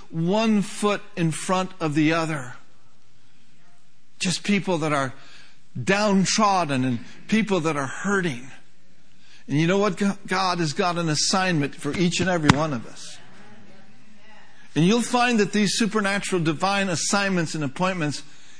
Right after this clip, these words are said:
you know, they may happen inside the church building, certainly. You may meet people right in here that you have a divine appointment with, but mostly it's outside of these walls.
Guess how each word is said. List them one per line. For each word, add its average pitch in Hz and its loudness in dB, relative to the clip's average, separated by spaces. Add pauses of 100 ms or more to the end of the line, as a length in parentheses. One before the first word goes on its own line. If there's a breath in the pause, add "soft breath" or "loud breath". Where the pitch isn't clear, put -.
(120 loud breath)
you 240 4
know, 311 6
they 254 6
may 254 4
happen 220 2
inside 190 2
the 165 2
church 180 0
building, 190 2
certainly. 196 -2 (460)
You 240 4
may 233 4
meet 214 4
people 202 2
right 208 4
in 196 2
here 208 2 (560 soft breath)
that 208 4
you 208 4
have 196 2
a - -2
divine 190 2
appointment 180 -2
with, 147 -4
but 190 6
mostly 175 2 (260 loud breath)
it's 180 4
outside 220 2
of 190 2
these 196 4
walls. 233 -2